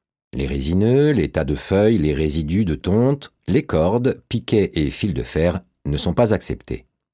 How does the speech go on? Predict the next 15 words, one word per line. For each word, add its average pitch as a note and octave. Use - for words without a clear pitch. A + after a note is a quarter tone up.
L'opération G#2
de A2
broyage F#2+
effectuée G2
par C#2+
un C#2+
prestataire F#2
de G#2
Bordeaux D2
Métropole E2
aura G#2
lieu G#2
du C#2+
mercredi D2+
dix-neuf C#2+